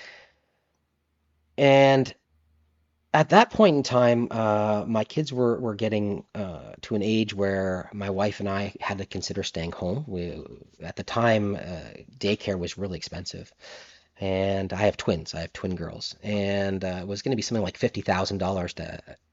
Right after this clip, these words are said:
leave my kids with someone else. So I actually decided to stay home, uh, and, and work as an animator, uh, in, uh, you know, kind of a, as a contract animator working from home.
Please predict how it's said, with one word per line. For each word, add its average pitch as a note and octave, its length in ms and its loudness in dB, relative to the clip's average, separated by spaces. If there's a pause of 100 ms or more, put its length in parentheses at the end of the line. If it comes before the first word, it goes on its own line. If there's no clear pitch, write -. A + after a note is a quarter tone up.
(120)
leave G2 320 -6
my F#2+ 160 -2
kids F#2+ 480 -4
with F2+ 300 -8
someone F2+ 340 -6
else. F2 240 -8
So - 240 -6
I A2+ 120 0
actually B2 500 2 (200)
decided G2+ 360 -4
to F2 80 -6
stay E2+ 180 -4
home, F2 400 -2 (640)
uh, E2 360 -12
and, F#2 280 -6
and F#2+ 380 -4
work G#2 340 -2
as G2+ 120 4
an F2 80 0
animator, F2+ 800 0
uh, F#2 400 -8
in, F#2+ 400 -4
uh, F2 340 -8 (560)
you G#2 120 -4
know, A#2 120 0
kind G#2 200 0
of - 100 -2
a, - 500 -8
as G2 100 -6
a - 60 -10
contract C#3 480 4
animator F2+ 420 0
working F#2 300 -6
from F2+ 160 -10
home. A#2 400 4